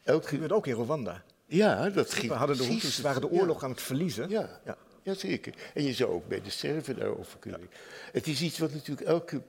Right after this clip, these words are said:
Speaker 1: psycholoog of literator aantrekt. Hè, het is een beetje paradoxaal, maar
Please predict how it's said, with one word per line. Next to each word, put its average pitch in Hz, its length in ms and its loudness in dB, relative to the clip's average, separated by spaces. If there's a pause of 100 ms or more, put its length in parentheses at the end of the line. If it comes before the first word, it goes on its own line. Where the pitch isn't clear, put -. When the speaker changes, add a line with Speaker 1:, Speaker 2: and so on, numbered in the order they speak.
Speaker 1:
psycholoog 135 720 -2
of - 180 -8
literator 117 960 0
aantrekt. 107 880 0 (560)
Hè, 101 100 2
het 107 140 0
is 101 120 -4
een 95 80 -4
beetje 92 260 0
paradoxaal, 92 1160 0
maar 113 300 0